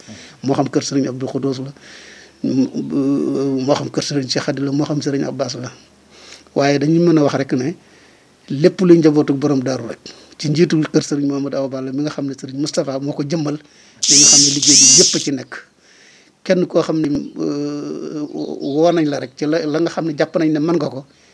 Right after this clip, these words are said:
na nga daal di fëtt ko te dugg ci loolu, te xam ne liggéey bi du liggéeyu kenn, du liggéeyu ñaar, du liggéeyu ñett, liggéeyu ñëpp. Ndax bu ñu nee Daaru Muxti rek, Daaru Muxti la.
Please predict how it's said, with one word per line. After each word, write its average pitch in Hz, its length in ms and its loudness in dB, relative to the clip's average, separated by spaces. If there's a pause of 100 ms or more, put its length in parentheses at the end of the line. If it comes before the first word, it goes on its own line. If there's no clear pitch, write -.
(180)
na 151 60 -4
nga 143 80 -4
daal 143 140 -4
di 131 60 -12
fëtt - 260 -6
ko 143 120 -6
te 151 120 -8
dugg 139 280 -8
ci 139 80 -8
loolu, 131 200 -8
te 127 80 -10
xam 139 180 -4
ne 131 80 -4 (460)
liggéey 147 260 2
bi 135 100 -4
du 135 80 -6
liggéeyu 139 380 -2
kenn, 165 300 -2 (160)
du 143 120 -8
liggéeyu 143 340 -2
ñaar, 151 320 -4
du 135 100 -10
liggéeyu 139 300 -4
ñett, 147 240 -4
liggéeyu 135 340 -4
ñëpp. 143 360 -2 (760)
Ndax - 180 0
bu 156 80 -2
ñu 165 60 0
nee 175 120 4
Daaru 151 220 2
Muxti 139 240 -6
rek, 135 140 -8
Daaru 135 220 -6
Muxti 123 240 -12
la. 123 120 -18